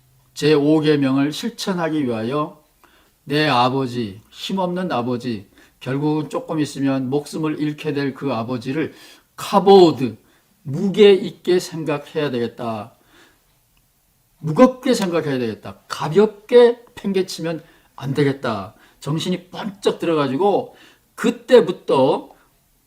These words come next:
빅터 프랭클은 책을 하나 쓰기 시작했는데, 그 책이 이거예요.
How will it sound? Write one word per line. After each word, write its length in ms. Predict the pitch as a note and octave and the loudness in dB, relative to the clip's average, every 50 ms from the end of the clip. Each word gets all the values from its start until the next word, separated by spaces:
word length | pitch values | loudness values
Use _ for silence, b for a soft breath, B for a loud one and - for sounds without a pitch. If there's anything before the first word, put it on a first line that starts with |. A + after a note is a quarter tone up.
| _ _ | _ _
빅터 400 | - C#3+ D3+ D3 - - D#3 D3+ | -8 -8 -8 -8 -2 0 0 0
프랭클은 600 | D3+ - - C#3+ C3+ B2+ B2 - - C#3 D3 C#3+ - | 0 -2 -6 -4 -4 -4 -4 -6 -6 -8 -8 -8 -10
책을 540 | - - - - - C3 B2+ C3 F3+ B3 B3 | -14 -18 -14 -10 -8 -6 -4 -2 0 0 0
하나 180 | A#3 G#3 G#3 G3+ | 0 0 -2 -2
쓰기 280 | G3+ - F3 E3+ F3+ | -4 -6 -6 -6 -6
시작했는데, 840 | - - E3 E3 D#3 D3 C#3 C#3+ D3+ D#3+ A3 A3 G3 D3 A#2+ B B B B B B B B | -6 -2 0 0 0 2 0 -2 -2 0 0 0 0 0 -2 B B B B B B B B
그 240 | B - F#3+ G3+ G3 | B -2 0 0 0
책이 480 | - - - - - A#3 A#3+ F3+ E3+ G3 | -2 -6 -6 0 2 2 2 2 0 -2
이거예요. 840 | E3 C#3 C#3 A#2 C3 C#3+ E3+ F3 C#3+ A#2+ A2+ A#2 C3 A#2+ G2+ - - | -2 -2 -2 0 0 0 2 2 0 0 -2 -2 -4 -4 -6 -8 -14